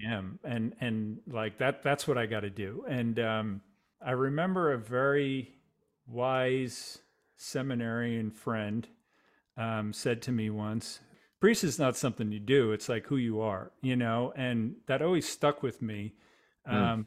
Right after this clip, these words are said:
Speaker 1: because I was like, "Yeah, I could do the priest thing and I could be a priest, I think, but, like, who I am is creative person. Like, that is, that's who I am," you know? Um,
Speaker 2: Sure, sure.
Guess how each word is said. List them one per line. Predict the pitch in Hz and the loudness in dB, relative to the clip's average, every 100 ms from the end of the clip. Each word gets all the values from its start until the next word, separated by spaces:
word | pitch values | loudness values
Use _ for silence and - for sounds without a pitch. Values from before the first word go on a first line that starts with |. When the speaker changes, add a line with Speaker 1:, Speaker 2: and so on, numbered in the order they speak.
| - | -2
Speaker 1:
because | 135 127 147 123 110 - - - _ _ _ _ _ _ _ _ _ | -2 2 2 2 0 -6 -12 -18 _ _ _ _ _ _ _ _ _
I | 131 | 2
was | 151 151 151 | 4 4 2
like, | 131 123 110 - _ _ _ _ _ | 2 2 0 -10 _ _ _ _ _
"Yeah, | 160 185 160 | 2 6 6
I | 160 | 4
could | 175 139 107 | 2 0 -2
do | 135 131 | 0 0
the | 120 110 | 0 -4
priest | - 123 117 | -2 -4 -4
thing | - 117 120 | -6 -6 -4
and | 120 | -2
I | 135 | -4
could | 127 104 | -6 -2
be | 117 | -2
a | 110 - _ - | -2 -6 _ -10
priest, | - 120 110 - | -4 -4 -4 -8
I | 110 | -10
think, | - 127 110 120 - - | -4 -2 -2 -4 -4 0
but, | 120 - | 0 2
like, | 127 117 110 - - _ | 0 2 0 -2 -20 _
who | 170 175 | 2 4
I | 135 | 4
am | 123 143 131 120 120 202 _ _ _ _ _ _ _ _ _ - | 2 2 2 0 -2 -6 _ _ _ _ _ _ _ _ _ -4
is | 135 123 104 - - - _ _ _ _ | -2 0 -2 -10 -14 -18 _ _ _ _
creative | - 135 135 131 - | -4 0 2 2 -2
person. | - 143 123 113 | -2 -2 -2 -6
Like, | 107 107 | -8 -2
that | 123 127 | 0 0
is, | 113 - _ _ _ _ _ | -4 -10 _ _ _ _ _
that's | 143 143 | -4 -2
who | 147 131 | 2 2
I | |
am," | 123 135 101 110 | 2 -2 -4 -6
you | 135 131 | -4 -2
know? | 123 120 139 | 0 0 -2
Um, | 156 120 117 | -2 -2 0
Speaker 2:
Sure, | 87 76 - _ _ _ | 0 -2 -8 _ _ _
sure. | - 90 | -4 -2